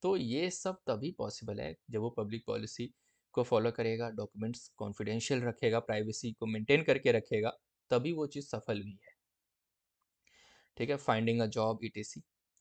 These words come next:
To execute this application, it is necessary to have supporting information organized। भैया ये सब तभी पॉसिबल है जब इसके regarding supporting information available हो हमारे पास,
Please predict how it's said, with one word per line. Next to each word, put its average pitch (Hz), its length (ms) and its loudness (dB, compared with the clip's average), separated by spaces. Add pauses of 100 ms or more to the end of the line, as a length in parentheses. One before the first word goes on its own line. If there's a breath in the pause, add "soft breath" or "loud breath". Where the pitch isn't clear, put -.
(140)
To 185 80 6
execute 170 500 2
this 175 220 4
application, 131 520 0
it 139 220 -4
is 139 120 0
necessary 139 560 0
to 143 60 -2
have 120 200 -2
supporting 113 480 -2
information 113 420 -2
organized। 107 460 -6 (360 loud breath)
भैया 117 160 2
ये 127 140 2
सब 139 220 -6
तभी 120 180 0
पॉसिबल 113 460 0
है 143 120 -2 (280 soft breath)
जब 127 320 0 (140)
इसके 131 560 -2
regarding 107 320 -4
supporting 120 500 -8
information 113 460 -4
available 120 320 -4
हो 135 40 -6
हमारे 135 300 -10
पास, 160 240 -10